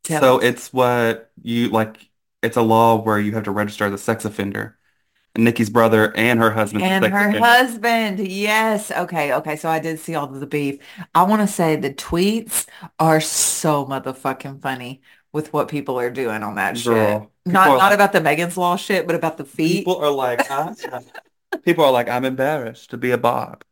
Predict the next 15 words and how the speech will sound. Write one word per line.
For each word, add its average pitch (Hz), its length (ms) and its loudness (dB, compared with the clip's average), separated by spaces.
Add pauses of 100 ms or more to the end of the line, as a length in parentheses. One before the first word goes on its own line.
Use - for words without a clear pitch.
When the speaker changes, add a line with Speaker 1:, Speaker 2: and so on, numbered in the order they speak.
Speaker 2:
Which 151 220 2
honestly, 226 420 0
low 151 220 -2
key, 147 260 -4
I - 180 -4
feel 131 140 0
like 123 300 0
she - 200 -10
kinda 113 280 0
went 107 200 -2
off 104 280 0
a - 20 -6
little 107 240 -6
too 110 240 -4
hard. 107 400 0